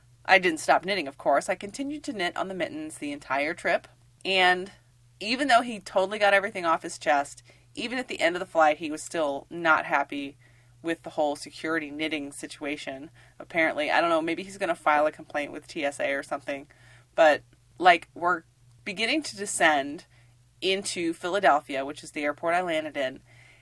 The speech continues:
and he looks over at me and he says, "I suppose you have scissors in that bag too, don't you?" And I'm like, "Well, yeah." Ugh, it was hilarious. I just couldn't believe that this guy was so mad at me just for knitting. I, I don't make the rules.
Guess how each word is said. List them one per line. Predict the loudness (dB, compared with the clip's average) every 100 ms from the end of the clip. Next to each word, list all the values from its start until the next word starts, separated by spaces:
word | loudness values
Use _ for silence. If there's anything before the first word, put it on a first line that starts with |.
| _
and | -6
he | -4
looks | -4 -4 6
over | 6 6
at | 2
me | 0 -4
and |
he | -6 -8
says, | 2 4 4 0 -12 -16 _ _ _
"I | 4
suppose | 4 -4 -2 0 0
you | -4
have | -8 -6
scissors | -6 -6 -6 -12
in | -12
that | -12 -10
bag | -4 -4 -4
too, | -12 -8 -8 -10 _ _
don't | 0 0 0 -10
you?" | -10 -10 _ _ -8 0
And | 4
I'm | 6
like, | 6 4 2 -4
"Well, | -2 -2
yeah." | -4 -6 4 8 8 8 4 0 _ _ _
Ugh, | 4 4 4 -4 -20 _
it | -4
was | -4 -4
hilarious. | -2 0 0 -4 -6
I | -6
just | -6
couldn't | -4 -4
believe | -2 -2 -4
that | -8
this | -6
guy | 2 2
was | 2
so | -2 -2 -2
mad | 2 2
at | 2
me | -4 -6 -6
just | -6 -8 -6
for | -8
knitting. | -8 -6 -6 -8 -12 _ -20 _ _
I, | -14 -10 -2
I | 2
don't | 2 4
make | 0 0
the | -6
rules. | -4 -2 -2 -2 -8 -18